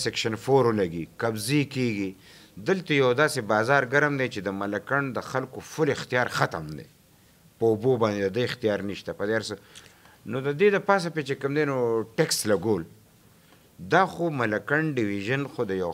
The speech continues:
خاص معاهدې تحت چې کوم دی حکومت پاکستان سره شامل شوی دی. او خاص کر بیا چې په سوات کې ناست یو، د دې معاهده خو مطلب چې ډېر، اه، ښکاره وه. نو دا څنګه عجیبه خبره چې دوی ورسره دا منلې وه چې موږ به ټیکس نه لګوو.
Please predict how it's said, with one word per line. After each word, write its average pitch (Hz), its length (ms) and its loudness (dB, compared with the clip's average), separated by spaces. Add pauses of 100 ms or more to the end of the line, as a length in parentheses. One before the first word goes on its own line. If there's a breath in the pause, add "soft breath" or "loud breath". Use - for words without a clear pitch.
خاص 123 300 0
معاهدې 92 380 -4 (140)
تحت 113 260 0
چې - 160 -10
کوم 90 140 -8
دی 98 120 -2
حکومت 82 520 -10
پاکستان 82 520 -8
سره 82 200 -8
شامل 78 280 -8 (100)
شوی 78 240 -8
دی. 65 100 -14 (720 loud breath)
او 98 200 -4
خاص 156 220 4
کر 139 160 2
بیا 131 140 4
چې 113 180 -4
په 110 120 -4
سوات 151 260 2
کې 147 160 0
ناست 135 220 -4
یو، 117 100 -2
د 104 100 2
دې 117 100 0 (100)
معاهده 104 340 2
خو 104 140 -4
مطلب 98 240 -2
چې 95 140 -6 (120)
ډېر، 104 160 2
اه، 76 380 -10
ښکاره 95 400 -4
وه. 85 100 -4 (520 loud breath)
نو 135 100 -6
دا 143 200 0
څنګه 202 340 0
عجیبه 123 420 2
خبره 123 320 4
چې 110 180 -4
دوی 139 140 0
ورسره 107 360 0
دا 123 160 2
منلې 123 360 0
وه 110 100 2
چې 104 100 -6
موږ 104 100 -8
به 90 180 -2
ټیکس - 220 -6
نه 110 200 0
لګوو. 67 220 -8